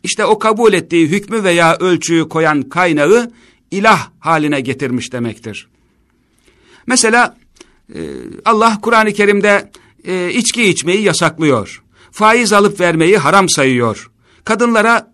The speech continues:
örtünmeyi emrediyor. Ama bazı insanlar, ister yönetici, ister ideoloji koyanlar, ister,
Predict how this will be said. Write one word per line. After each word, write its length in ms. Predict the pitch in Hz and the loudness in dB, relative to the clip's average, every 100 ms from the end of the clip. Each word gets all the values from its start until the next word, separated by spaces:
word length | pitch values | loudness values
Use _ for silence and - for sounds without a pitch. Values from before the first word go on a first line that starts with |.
| - | 0
örtünmeyi 640 | 208 202 208 208 202 190 | 0 2 0 2 2 2
emrediyor. 920 | - 156 135 131 117 127 110 - - _ _ _ _ _ - | 0 -2 0 0 0 -2 -2 -8 -18 _ _ _ _ _ -2
Ama 360 | 220 202 214 - _ _ _ - | 2 4 2 -4 _ _ _ -6
bazı 360 | 233 226 180 196 | 2 2 2 0
insanlar, 760 | 175 160 165 147 135 113 - _ - | 2 2 2 2 0 -2 -10 _ -10
ister 320 | 196 - 202 | -8 -2 -2
yönetici, 680 | 165 185 180 156 156 156 156 | 0 0 0 -2 -2 -2 -2
ister 360 | 170 160 180 165 | -4 -4 -2 -2
ideoloji 840 | 165 160 165 156 156 131 160 151 - | -2 -2 0 0 0 -2 -2 -4 -4
koyanlar, 560 | 151 147 143 143 143 | -2 0 0 0 -2
ister, 520 | - 151 170 156 131 | -4 -6 -2 -2 -2